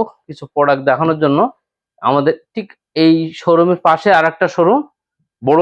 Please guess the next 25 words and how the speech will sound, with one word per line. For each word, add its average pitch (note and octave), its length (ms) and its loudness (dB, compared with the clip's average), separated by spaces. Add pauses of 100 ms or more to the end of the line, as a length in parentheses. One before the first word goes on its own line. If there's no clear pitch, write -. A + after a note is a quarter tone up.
(140)
শোরুম, E3+ 220 0 (100)
সেখানে D3 340 0
আরো D3 200 2
অনেক F3 200 -2
প্রোডাক্ট F#3+ 340 -2
আছে, G#3+ 120 -4 (100)
সেগুলো D#3 240 2 (100)
আমরা D3 180 -2 (580)
আপনাদের A#2 400 -4
কাছে A#2+ 240 -2
নিয়ে C#3 180 2
আসতেছি। - 300 -10 (100)
Just C3+ 280 0
একটু - 140 -8 (920)
হোল্ড A#2+ 240 0
করবেন F#2+ 360 -2
দয়া F2+ 240 0
করে, E2 180 -14 (540)
ঠিক A2 200 -10
আছে? - 140 -20 (2500)
জি, B2+ 200 0 (640)
সম্মানিত C#3+ 280 0 (100)
ভিউয়ার্স, A2+ 300 2
দেখতে D3+ 220 0
পাচ্ছেন F3+ 260 -2